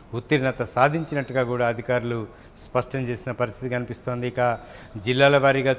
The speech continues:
చూసుకుంటే కృష్ణా జిల్లా ఎనభై ఒక్క శాతంతో టాప్ ఉండగా గుంటూరు జిల్లా సెకండ్, రెండవ స్థానంలో నిలిచిన సందర్భం కనిపిస్తోంది. మొత్తం ఇంటర్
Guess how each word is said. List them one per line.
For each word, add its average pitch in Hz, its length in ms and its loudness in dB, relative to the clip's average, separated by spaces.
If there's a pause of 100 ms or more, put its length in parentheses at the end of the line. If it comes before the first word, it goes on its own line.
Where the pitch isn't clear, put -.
చూసుకుంటే 139 400 -2
కృష్ణా 156 380 -2
జిల్లా 139 300 2
ఎనభై 131 360 2
ఒక్క 135 180 -2
శాతంతో 151 680 2 (500)
టాప్ 196 260 10
ఉండగా 180 460 6 (540)
గుంటూరు 190 320 2
జిల్లా 131 380 4 (320)
సెకండ్, 131 460 0 (300)
రెండవ 131 440 2 (300)
స్థానంలో 123 460 -2
నిలిచిన 117 520 -4 (460)
సందర్భం 120 440 0 (280)
కనిపిస్తోంది. 123 540 -2
మొత్తం 131 380 2 (460)
ఇంటర్ 131 280 0